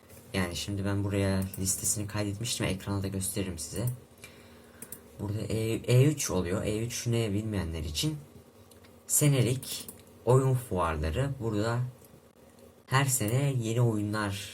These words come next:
her stüdyolar, her Xbox'tır, Sony'dir, PlayStation'dır falan, bunlar,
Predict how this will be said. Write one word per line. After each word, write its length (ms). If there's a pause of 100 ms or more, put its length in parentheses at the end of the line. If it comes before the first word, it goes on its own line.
(220)
her 200
stüdyolar, 920
her 400 (960)
Xbox'tır, 840
Sony'dir, 560
PlayStation'dır 840
falan, 380
bunlar, 260